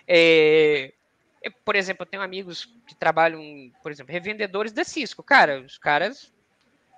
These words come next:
são cheios de certificação, os caras monstro, e é aquilo, eles trabalham num ambiente que exige isso deles, e também o ambiente fomenta isso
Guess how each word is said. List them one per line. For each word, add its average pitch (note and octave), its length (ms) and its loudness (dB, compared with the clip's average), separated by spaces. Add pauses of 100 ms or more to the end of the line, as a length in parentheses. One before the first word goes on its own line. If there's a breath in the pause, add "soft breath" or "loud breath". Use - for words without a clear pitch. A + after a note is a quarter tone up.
(180)
são - 220 -16
cheios D#3+ 320 -10
de D#3+ 80 -20
certificação, A#3 560 -8
os B3+ 80 -20
caras D#3+ 320 -4
monstro, G#3 760 -10 (500 soft breath)
e C4 120 4
é - 20 8
aquilo, A#3+ 300 -2
eles E3 180 -8
trabalham F#3 560 2
num C#4+ 160 -10
ambiente G#3+ 680 -8
que G#3+ 200 -8
exige D#3+ 520 -12
isso D#3 220 -12
deles, G3+ 560 -2
e D3 100 -8
também F3+ 440 -6
o E3+ 120 -6
ambiente E3+ 460 -10
fomenta F#3 920 -8
isso E3+ 640 -10